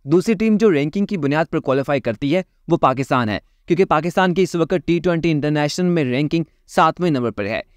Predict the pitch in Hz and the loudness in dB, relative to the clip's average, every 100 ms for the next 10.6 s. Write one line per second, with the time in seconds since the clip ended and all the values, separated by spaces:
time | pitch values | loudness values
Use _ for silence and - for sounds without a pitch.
0 | _ _ 226 220 262 262 254 254 220 202 | _ _ 0 0 0 2 2 2 0 0
1 | 226 220 156 175 208 208 214 160 160 196 | 0 0 0 0 0 0 0 0 0 -2
2 | 170 175 135 151 170 180 160 147 147 165 | -2 0 0 0 0 -2 0 0 0 -2
3 | 147 139 143 143 117 120 127 165 143 113 | 0 -2 0 0 0 -2 0 -2 -2 -2
4 | 135 165 190 _ - 156 151 180 180 135 | -2 -2 -4 _ -2 -2 2 0 0 -2
5 | 131 127 120 117 107 - _ _ - 156 | 0 -2 -4 -2 -2 -4 _ _ -2 0
6 | 196 226 214 233 220 214 226 202 196 196 | 2 0 0 -4 0 0 0 -2 -2 0
7 | 196 208 202 151 151 185 190 143 139 139 | 0 0 0 0 -2 0 0 0 0 2
8 | 147 135 120 110 113 110 - _ _ 170 | 0 0 -2 -2 -4 -4 -8 _ _ -2
9 | 175 185 - 220 190 190 208 190 202 220 | 2 0 2 2 2 2 0 0 0 -2
10 | 196 - 170 165 180 131 | -6 -2 -2 0 -2 -4